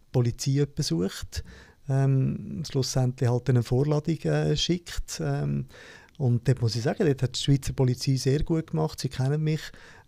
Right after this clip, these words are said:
ähm, dass ich kein Gefährlicher bin, äh, dass ich für die Gesellschaft nicht gefährlich bin. Also tun sie mich, ähm, korrekt, äh, behandeln grundsätzlich, was das Menschliche betrifft. Muss es, ähm, klar definieren.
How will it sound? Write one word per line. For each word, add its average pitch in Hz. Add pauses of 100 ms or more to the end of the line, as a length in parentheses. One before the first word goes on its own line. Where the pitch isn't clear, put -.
ähm, 139
dass 127
ich 123
kein 139
Gefährlicher 160
bin, 180 (380)
äh, 131
dass 123
ich 120
für -
die -
Gesellschaft 135
nicht 147
gefährlich 165
bin. 196
Also 135
tun 131
sie 135
mich, 127 (180)
ähm, 131
korrekt, -
äh, 151
behandeln 156
grundsätzlich, 156 (560)
was 147
das -
Menschliche 160
betrifft. - (920)
Muss 123
es, -
ähm, 123
klar 131
definieren. 143